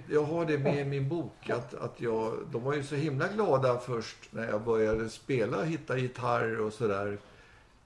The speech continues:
Och jag, jag sög ju i mig musik. Alltså, musik är, är, är för mig...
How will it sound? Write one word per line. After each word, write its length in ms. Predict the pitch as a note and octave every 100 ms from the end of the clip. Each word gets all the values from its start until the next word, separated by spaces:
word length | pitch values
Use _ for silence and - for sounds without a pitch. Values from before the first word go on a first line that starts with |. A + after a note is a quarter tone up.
| - - -
Och 140 | B2+ C3
jag, 300 | C3 C#3 C#3
jag 140 | C#3
sög 380 | C#3 C#3+ C#3 D3
ju 120 | D3
i 140 | B2+ A2
mig 180 | A2 A2
musik. 640 | A2 G#2 - F#2+ - -
Alltså, 180 | - -
musik 560 | G#2+ A#2+ - D3 C#3+ C#3+
är, 200 | C3+ -
är, 280 | A#2+ A#2+ A2+
är 120 | A2+
för 160 | A2+ C3
mig... 380 | A2 A2+ G#2+